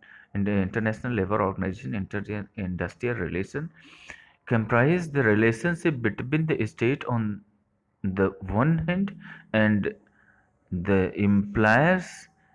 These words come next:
and employees o-, of organization on the other hand. Under this relation, there are the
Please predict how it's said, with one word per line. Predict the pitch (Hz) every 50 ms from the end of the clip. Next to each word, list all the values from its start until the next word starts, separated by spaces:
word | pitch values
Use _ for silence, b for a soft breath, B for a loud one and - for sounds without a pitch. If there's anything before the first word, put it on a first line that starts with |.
| b b -
and | 101 101 95 90
employees | 95 90 90 90 - - 98 95 98 107 127 147 147 139 - - _ _
o-, | - 90
of | - - 92 87 - - 90
organization | 92 90 87 90 90 92 95 92 95 101 104 104 101 - - 151 160 165 170 - b b b b b b
on | 90 90
the | 82 - - -
other | - 104 - 101 98 98 98 -
hand. | - - 58 53 53 - - - _ _ _ b b b b b b b b b b b b b b b
Under | 98 98 104 101 113
this | 151 165 165 - 160
relation, | 147 143 147 151 151 - 170 165 156
there | 131 123 117 101
are | 98 90 90 90
the | 95 147 202 202